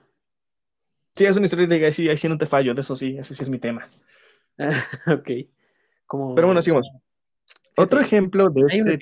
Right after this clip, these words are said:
Speaker 1: tipo
Speaker 2: episodio
Speaker 1: de
Speaker 2: de los
Speaker 1: grupo.
Speaker 2: Caballeros del Zodíaco. No, no es cierto, sigue. <laughs>
Speaker 1: Oye, es cierto, los Caballeros del Zodíaco toman mucha de la cultura griega desde Atenea,
Speaker 2: Ujú.
Speaker 1: la parte de los caballeros,
Speaker 2: Son
Speaker 1: aunque
Speaker 2: los
Speaker 1: es una
Speaker 2: que
Speaker 1: extraña mezcla, ya que ellos no creían tanto en la parte del zodiaco.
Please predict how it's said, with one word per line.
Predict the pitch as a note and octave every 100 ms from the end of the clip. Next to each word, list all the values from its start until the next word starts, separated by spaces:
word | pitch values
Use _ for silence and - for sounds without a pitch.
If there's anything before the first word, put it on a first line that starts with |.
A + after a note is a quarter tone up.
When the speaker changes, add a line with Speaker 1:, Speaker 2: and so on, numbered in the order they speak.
| D#3
Speaker 1:
tipo | C3
Speaker 2:
episodio |
Speaker 1:
de |
Speaker 2:
de | D3 C3+
los | C#3
Speaker 1:
grupo. | -
Speaker 2:
Caballeros | C3 C3 C#3 C#3+
del | C#3 C#3
Zodíaco. | D3 C#3+ B2
No, | A#2
no | C3
es |
cierto, | B2 -
sigue. | B2 A#2+ C3 _ _ _ _ _ _ _ _
<laughs> | - - - _ _ _ _ -
Speaker 1:
Oye, | B2+
es | B2
cierto, | D3+ C#3+
los | C3+
Caballeros | C3 C3 D3
del | C#3+
Zodíaco | D3+ _ _
toman | B2 C3 C3
mucha | C3 C3 B2+
de |
la | G#2+
cultura | - G#2+ A2+ A2
griega | A2 A2
desde | G#2+ G2+ G#2
Atenea, | G2+ G#2+ G#2 A2+ A#2 A2+ A2+ A2+
Speaker 2:
Ujú. | C#3+ D#3 F#3+ G#3 _
Speaker 1:
la | -
parte | A2 A2
de | A2
los | G2+
caballeros, | G#2+ B2 C3 C3+
Speaker 2:
Son | _ _ _ _ _ _
Speaker 1:
aunque | G3+ A3 A#3+ G#3+ F#3+ F3
Speaker 2:
los | C#3
Speaker 1:
es |
una | E3+ E3
Speaker 2:
que |
Speaker 1:
extraña | A#2 D3+ D#3 C#3+
mezcla, | C3+ C#3+ - - A2+ _ -
ya | B2+
que | C3+
ellos | C3 C3
no | B2+
creían | B2+ B2+
tanto | B2 B2+
en | B2
la | A2
parte | A2 A#2
del | A2
zodiaco. | G#2 A2 - -